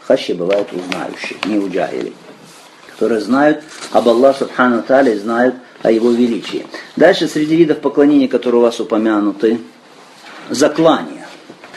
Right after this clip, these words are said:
Заклание или резание. Резание животного. Или заклание животного. По-арабски аззабх.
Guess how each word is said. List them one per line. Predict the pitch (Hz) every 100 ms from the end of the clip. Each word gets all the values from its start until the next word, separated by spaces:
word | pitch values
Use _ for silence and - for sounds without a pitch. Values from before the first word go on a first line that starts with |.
| -
Заклание | 120 156 180 208 247 233 208 190 175 220
или | 202
резание. | 165 185 135 - 143 - - - _ - - _ -
Резание | 156 185 165 151 135
животного. | 123 123 98 - - - - - _ _ _ _ _ _ -
Или | 127
заклание | 120 139 160 170 165 139
животного. | 117 120 90 - -
По-арабски | 82 135 151 180 - 165
аззабх. | 131 131 123 131 101 85